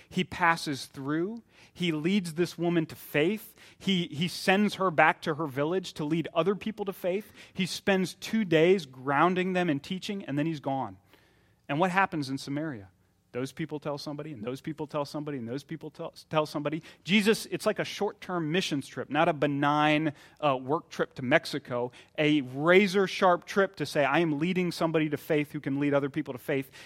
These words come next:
And he shows up in Samaria, and he sparks a work there. You know, I think the two of the greatest evangelists in the Gospels are not the disciples. They are, happen on these short-term mission trips. So one of them is this Samaritan woman. He leads this woman to faith, and she starts leading people to faith like crazy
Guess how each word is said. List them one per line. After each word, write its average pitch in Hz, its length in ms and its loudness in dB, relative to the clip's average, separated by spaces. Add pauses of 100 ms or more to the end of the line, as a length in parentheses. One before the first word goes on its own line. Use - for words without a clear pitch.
And 143 120 0
he 135 80 0
shows 180 320 2
up 165 120 2
in 160 80 0
Samaria, 143 460 0
and 143 80 -2
he 135 80 -2
sparks - 480 -4
a 147 40 -10
work 147 280 -12
there. - 200 -18 (640)
You 175 80 2
know, 170 80 8
I 170 80 6
think - 220 -6 (140)
the 135 140 -10 (160)
two - 160 -4
of 196 60 2
the 147 80 0
greatest 143 480 -2
evangelists 151 640 -4
in 139 80 -2
the 123 80 -8
Gospels 147 720 -6 (280)
are 135 140 0
not 135 400 2
the 143 80 -4
disciples. 139 720 -4 (240)
They 143 160 4
are, 147 80 2
happen 175 460 0
on 139 140 -2
these 135 120 0
short-term 147 540 -6
mission 156 260 -2
trips. - 460 -14 (320)
So 165 140 -2
one 175 220 4
of 165 80 0
them 156 160 2
is 139 100 -2
this 143 160 -4
Samaritan 156 540 0
woman. 147 220 -2
He 135 120 -4
leads 147 260 -2
this 151 160 -10
woman 160 200 -4
to 147 80 -4
faith, 156 340 -4
and 127 140 -12
she - 160 -10
starts 139 360 -8
leading 135 240 -6
people 147 280 -8
to 127 80 -12
faith 131 280 -8
like 113 160 -8
crazy 127 540 -4